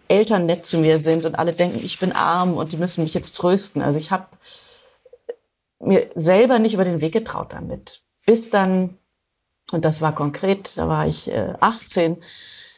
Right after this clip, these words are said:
äh, ich morgens vor der ersten Stunde mit den ganzen anderen Rauchenden am, vor der Schule stand und mein Vater hat in der Schule gegenüber unterrichtet.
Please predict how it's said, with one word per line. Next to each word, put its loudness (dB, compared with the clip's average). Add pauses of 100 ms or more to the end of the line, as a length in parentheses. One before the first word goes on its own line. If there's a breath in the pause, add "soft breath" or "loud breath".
(320 loud breath)
äh, 0
ich -10
morgens 0
vor 0
der 4
ersten -4
Stunde 2
mit -2
den -2
ganzen -4
anderen 0
Rauchenden 0
am, -6 (140)
vor -4
der 2
Schule 0
stand 0
und -2
mein -4
Vater -4
hat -2
in -4
der -2
Schule -6
gegenüber -2
unterrichtet. -6